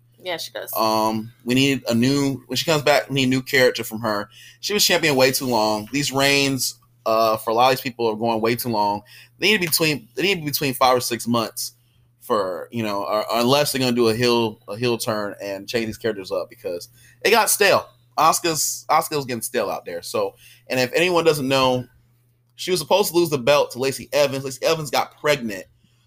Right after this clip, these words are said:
Speaker 2: So she was supposed to lose the belt to her at Elimination Chamber. And it was supposed to be Lacey Evans versus Charlotte. So I'm not gonna blame Asuka too much, but, I mean, when she comes back, we just need a different character, you know? And the dancing's fun and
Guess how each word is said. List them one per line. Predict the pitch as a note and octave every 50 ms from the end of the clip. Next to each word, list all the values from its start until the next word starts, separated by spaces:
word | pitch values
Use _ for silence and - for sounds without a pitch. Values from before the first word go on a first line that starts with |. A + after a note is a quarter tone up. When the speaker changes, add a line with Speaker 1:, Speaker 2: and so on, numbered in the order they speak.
| _ _
Speaker 2:
So | - - - C3 B2 A#2 A2 G#2+ G#2 G#2 G2 - - _
she | - - C#3
was | C3+
supposed | D3+ C#3+ C3
to | C#3+
lose | D#3 D#3+ C#3+
the | D3 B2
belt | C#3+ C#3 - -
to | B2+
her | C#3 C#3+ C3
at | B2
Elimination | A#2+ B2 A#2+ A2 - -
Chamber. | - - C#3+ C#3+ C3+ B2 G#2+ F#2 E2+ E2+ - _ _ _ _ _ _ _ _ _ _ _ _ _ _ _ -
And | B2 A#2+ A#2+
it | A#2+
was | A#2+
supposed | C#3 C#3+ C#3
to | C#3 A#2+
be | A2+ B2+ B2 A#2
Lacey | A#2 B2 B2+ A#2+ A#2+ B2
Evans | B2 A#2 A2+ A2+
versus | A2 - - -
Charlotte. | - - D3 C3+ B2 A2 F#2 E2+ - - _ _ _ _ _ _ _
So | - - - C3 A#2+ A2+ A2 G#2+ G#2+ - -
I'm | B2+ C#3+
not | F#3+ G#3+
gonna | G3+ A3+ A3 G#3
blame | F3 G3 G3+ G3 F3+
Asuka | D3+ E3+ F#3 - - D3
too | - - G#3
much, | F3 C#3+ B2 A#2 G#2+ - - - -
but, | B2+ A#2 A2+ A2 G#2 - _ _
I | -
mean, | B2+ B2+ B2+ B2+ B2+ B2 B2 A#2 A#2 _ _ _ _ _ _ _ _ _ _ _ _ _ _ _
when | - D3+
she | E3 F3
comes | A3 G#3 F#3+ E3+ D3
back, | E3 E3 D#3 C#3+
we | D#3+ F3
just | F#3 E3
need | F3 D#3
a | C#3+
different | C#3 - A#2+ G2+ -
character, | - A2 G#2 G2 - - D#2+ F2+
you | G#2+
know? | A2 A2 A2 A2 G#2+ G#2+ -
And | - G#2 G#2+
the | G#2
dancing's | - D#3 E3 E3 D#3+ D#3 - C#3+ C3 B2 -
fun | - D3 D3 D3 C#3+ C#3
and | B2+